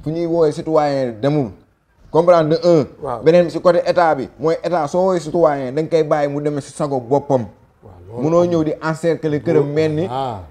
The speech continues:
Speaker 1: fugitif boo xam ne xanaa xamoo ñoom ñoo ko defatul citoyen
Speaker 2: Noonu.
Speaker 1: ordinaire.
Speaker 2: Mu ngi noonu.
Speaker 1: Ndax man mii suñ ma woowoon tribunal tey jii nii, suñu waa koñ kenn du ma tal, kenn benn média du ma
Speaker 2: Xam nga
Speaker 1: tal,
Speaker 2: lu
Speaker 1: fii
Speaker 2: ñu
Speaker 1: laay dem
Speaker 2: préparé,
Speaker 1: suñ may
Speaker 2: xam nga,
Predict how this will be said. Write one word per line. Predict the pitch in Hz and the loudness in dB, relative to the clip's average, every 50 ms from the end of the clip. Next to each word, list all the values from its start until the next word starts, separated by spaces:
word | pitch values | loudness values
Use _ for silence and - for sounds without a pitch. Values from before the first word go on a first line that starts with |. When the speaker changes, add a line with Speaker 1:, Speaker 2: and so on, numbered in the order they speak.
| - | -14
Speaker 1:
fugitif | - - 202 180 196 170 - 180 147 151 | -8 -6 -4 -4 -4 -4 -4 -6 -4 0
boo | 156 160 160 | 2 2 2
xam | 147 156 147 | 2 2 0
ne | 143 | 0
xanaa | 180 180 190 196 | 0 0 0 2
xamoo | 208 190 175 160 | 2 0 0 0
ñoom | 160 170 175 | -2 -2 -2
ñoo | 180 185 | -2 0
ko | 170 180 | 0 0
defatul | 170 170 156 160 - 160 151 156 | 0 0 -2 -2 -4 -6 -8 -8
citoyen | - 175 - 156 147 135 131 131 143 139 101 101 | -10 -8 -4 -2 -2 0 0 0 -2 -2 -4 0
Speaker 2:
Noonu. | - 143 | 2 4
Speaker 1:
ordinaire. | 143 139 143 143 139 135 127 120 117 104 - - _ _ _ _ _ _ _ _ _ | 4 4 2 0 0 0 0 0 -2 -4 -6 -10 _ _ _ _ _ _ _ _ _
Speaker 2:
Mu | 101 98 95 | -20 -18 -16
ngi | 98 98 | -14 -12
noonu. | 107 113 127 143 143 131 107 90 - _ _ _ _ _ _ _ - | -8 -8 -6 -6 -6 -6 -8 -10 -14 _ _ _ _ _ _ _ -4
Speaker 1:
Ndax | 127 131 123 | -4 -2 0
man | 131 147 151 143 | 0 -2 -2 -2
mii | 135 143 170 175 | -2 -4 -4 -4
suñ | 160 165 | -4 -4
ma | 156 151 | -2 0
woowoon | 143 143 139 135 131 123 | 0 2 2 2 0 -2
tribunal | 104 135 127 120 120 120 120 117 110 110 | -4 -6 -6 -6 -4 -4 -4 -4 -4 -4
tey | 127 131 123 | -4 -4 -4
jii | 117 117 113 | -4 -6 -6
nii, | 110 104 - - - | -8 -8 -10 -14 -20
suñu | - - 135 139 | -14 -6 -2 0
waa | 135 123 | 2 2
koñ | 123 123 113 107 - | 2 0 -4 -4 -2
kenn | 131 127 139 | -4 -2 -2
du | 147 | -2
ma | 151 147 | -2 -4
tal, | 143 - 123 92 - - | -2 -2 -4 -4 -6 -8
kenn | - 127 123 123 120 113 | -8 -8 -6 -6 -6 -4
benn | 123 131 143 139 131 - | -4 -4 -4 -6 -6 -6
média | 123 131 131 127 123 127 | -8 -6 -4 -2 -2 -2
du | 123 123 | -4 -4
ma | 120 117 | -6 -6
Speaker 2:
Xam | - | -4
nga | 143 | -4
Speaker 1:
tal, | 143 143 | -4 -4
Speaker 2:
lu | - | -4
Speaker 1:
fii | 127 127 | -4 -2
Speaker 2:
ñu | 127 | 0
Speaker 1:
laay | 127 123 | 2 2
dem | 123 123 | 2 2
Speaker 2:
préparé, | 123 123 120 120 | 0 -4 -4 -4
Speaker 1:
suñ | 135 135 131 | -6 -4 -4
may | 131 | -2
Speaker 2:
xam | 131 135 | -2 0
nga, | 139 | 0